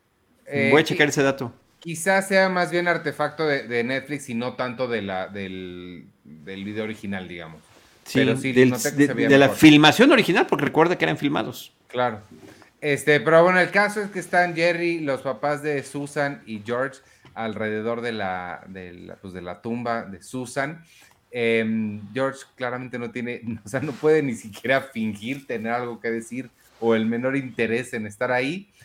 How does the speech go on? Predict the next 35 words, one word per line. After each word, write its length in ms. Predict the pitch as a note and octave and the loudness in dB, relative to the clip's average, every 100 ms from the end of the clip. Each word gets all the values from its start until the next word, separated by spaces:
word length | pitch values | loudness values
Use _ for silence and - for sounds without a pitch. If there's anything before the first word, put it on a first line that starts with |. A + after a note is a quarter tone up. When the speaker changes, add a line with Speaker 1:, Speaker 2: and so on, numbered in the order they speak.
| _ _ _ | _ _ _
Speaker 1:
Eh, 260 | B2+ B2 B2 | -2 2 2
los 160 | A#2+ A#2 | 0 -2
papás 560 | C3 B2+ - E3+ D#3 D3 | -4 -6 -2 0 0 -2
de 100 | D#3 | -6
Susan 440 | E3 D#3+ D#3 D3+ | -4 -4 -2 -2
le 80 | C#3 | -2
dicen, 340 | C3+ C#3 C#3 | -4 -6 -10
"Yo 120 | C3+ D3 | -10 -8
creo 200 | D3+ B2 | -8 -6
que 280 | A2+ G#2 - _ _ | -6 -6 -12 _ _
quieres 240 | C3+ C3+ C3+ | -4 -4 -6
pasar 260 | A#2+ C3+ | -8 -6
un 100 | B2+ | -6
tiempo 240 | B2+ B2 A#2 | -6 -8 -6
con 120 | C3+ | -2
ella", 360 | F3 F3 F3+ F3+ - _ _ - | 0 2 0 -2 -18 _ _ -10
y 200 | B2 A2+ | -4 -2
lo 120 | A#2 | 0
dejan 280 | B2 C3 C3+ | -2 -2 -2
solo. 440 | F3 E3+ D#3 D3+ - _ - A2+ | 2 2 2 -2 -6 _ -20 -6
Jerry 300 | B2+ B2+ B2+ | -4 -2 -2
también 320 | A#2+ A#2 B2+ | -2 -2 -4
se 100 | B2+ C3+ | -6 0
va. 380 | C#3 C#3 - _ _ - | 2 2 -6 _ _ -8
George 260 | A#2+ A#2 - | -6 -6 -8
hace, 480 | A2+ - A2+ G#2 G2+ | -12 -6 -4 -4 -6
i-, 180 | A2+ A2+ | -8 -8
intenta 520 | B2+ A2+ D3 D3 C#3+ A#2+ | -6 -4 -2 -4 -4 -6
hacer 240 | B2 A#2 | -6 -10
que 60 | A2 | -10
Jerry 200 | A#2 G#2+ | -12 -12
se 140 | G2+ | -10
quede, 220 | A#2 A2+ | -6 -6
pero, 240 | - F#2 - | -6 -14 -16
pues, 340 | F2+ - _ | -20 -20 _